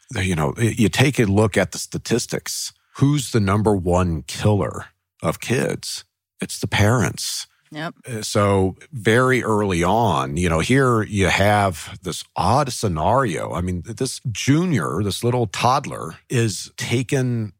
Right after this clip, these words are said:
Speaker 1: out of the house, out of this window, off the second floor.
Speaker 2: Yep.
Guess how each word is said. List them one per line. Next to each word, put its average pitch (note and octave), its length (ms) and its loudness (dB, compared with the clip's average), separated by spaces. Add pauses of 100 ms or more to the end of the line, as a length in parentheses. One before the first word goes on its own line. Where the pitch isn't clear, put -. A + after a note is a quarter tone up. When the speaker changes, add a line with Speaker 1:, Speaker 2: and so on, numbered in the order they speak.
(100)
Speaker 1:
out A2+ 260 0
of B2 120 -6
the G2+ 100 2
house, - 580 0
out A#2+ 240 2
of A#2 120 -2
this F#2+ 200 -6
window, G#2 640 0 (180)
off - 200 -2
the - 80 -2
second A2 340 0
floor. C#3+ 520 0 (160)
Speaker 2:
Yep. G3 180 0